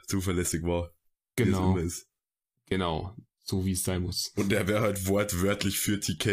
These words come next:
Speaker 1: ertrunken.
Speaker 2: Ja. <laughs> Das stimmt. Das war schon
Speaker 1: Ja, stimmt.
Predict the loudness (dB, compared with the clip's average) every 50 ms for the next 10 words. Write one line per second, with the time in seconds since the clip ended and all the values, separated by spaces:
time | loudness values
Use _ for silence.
0 | 2 2 0 -2 -2 -4 -4 -2 -2 -2 -2 -2 -4 -4 -4 -4 -4 -6 -10 _
1 | _ _ _ _ _ _ 0 2 2 2 2 0 -2 -4 -4 -4 -2 -2 2 2
2 | 2 2 2 2 -2 -2 -4 -8 -14 -20 _ _ _ _ _ -6 -6 -4 -4 -4
3 | -6 -8 -8 -12 -16 -14 -8 -6 -4 -4 -4 -2 -2 -2 -2 -2 -4 -6 -10 _
4 | _ _ _ _ _ _ _ _ _ _ _ _ -8 -8 -8 -4 0 0 2 2
5 | 2 2